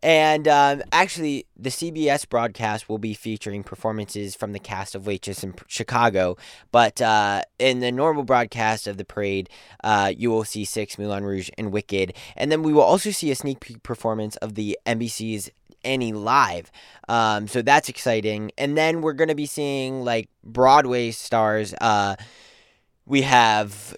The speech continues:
Jordan Fisher, Darren Criss, Kristen Chenoweth. Um, we have the, the cast of Girls Five Ever. For those of you who haven't seen it on Peacock, go check it out. Um, that's Sarah Bareilles, Renee Elise Goldsberry, Paula Pell,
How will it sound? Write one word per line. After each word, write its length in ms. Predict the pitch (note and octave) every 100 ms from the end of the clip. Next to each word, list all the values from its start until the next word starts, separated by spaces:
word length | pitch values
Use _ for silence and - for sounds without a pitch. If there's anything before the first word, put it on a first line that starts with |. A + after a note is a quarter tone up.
| B2+
Jordan 300 | B2 A#2+ G#2+
Fisher, 480 | - G#3 G3 F3+ D#3+
Darren 340 | A#2+ G#2+ G#2+
Criss, 480 | - F3 F3 F3 - _
Kristen 400 | - B2 - A2
Chenoweth. 720 | - G3 F#3 F3+ F3 E3 E3+ - - -
Um, 340 | - C#3 C3 C3
we 160 | C3+
have 440 | B2+ C3+ B2+ A#2 G#2+
the, 400 | B2 A#2+ A2+ A2
the 80 | F2+
cast 360 | A#2 B2 B2 -
of 100 | A2
Girls 280 | G#2+ A2+ -
Five 260 | A2+ G#2+
Ever. 340 | G2 A2+ D#3 E3+ - - -
For 280 | - C3+ B2+
those 240 | A2+ A#2
of 100 | A2+
you 140 | G#2+ A2+
who 220 | A2 A2+ F2+
haven't 300 | - A2 A2
seen 180 | - A#2
it 60 | A2+
on 180 | G2
Peacock, 400 | G#2 A2+ A2 G#2+ - -
go 160 | C3 B2
check 260 | - G#2+
it 60 | G#2
out. 260 | G2 A2 - - _
Um, 500 | - A2 G2+ G2 G2
that's 220 | G#2 G#2+
Sarah 240 | - A2 G2+
Bareilles, 480 | G2 G2 G2 F#2+ -
Renee 240 | F#2+ F#2
Elise 240 | F2+ F2
Goldsberry, 640 | - G#2 G2+ F2+ G2 G2 F#2+
Paula 300 | E2 D#2 D#2+
Pell, 420 | - A#2+ A2 G#2+